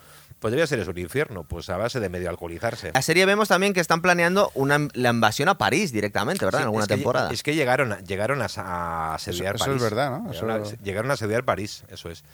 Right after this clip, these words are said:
Speaker 1: Luego al final no lo tomaron, pero bueno, tuvieron que pactar con estos reyes carolingios y que les sobornó para que se fuesen,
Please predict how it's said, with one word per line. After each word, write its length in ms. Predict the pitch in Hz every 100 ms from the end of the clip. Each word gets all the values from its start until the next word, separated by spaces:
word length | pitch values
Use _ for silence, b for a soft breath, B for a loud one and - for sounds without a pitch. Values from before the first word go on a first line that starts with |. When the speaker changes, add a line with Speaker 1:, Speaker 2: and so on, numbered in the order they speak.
| B B
Speaker 1:
Luego 140 | - 180
al 80 | 147
final 180 | 151 151
no 60 |
lo 140 | 143 101
tomaron, 380 | 95 113 95
pero 180 | 78 87
bueno, 160 | 98 82
tuvieron 220 | 85 92
que 100 | 98
pactar 320 | 98 - 92
con 160 | 98 92
estos 240 | 85 95
reyes 300 | 92 95 87
carolingios 800 | 98 95 110 104 110 113 117 -
y 280 | 110 92 87
que 80 | 98
les 120 | 92
sobornó 380 | - 95 98 101
para 180 | 107 107
que 80 | 104
se 140 | 95
fuesen, 440 | 98 90 85 71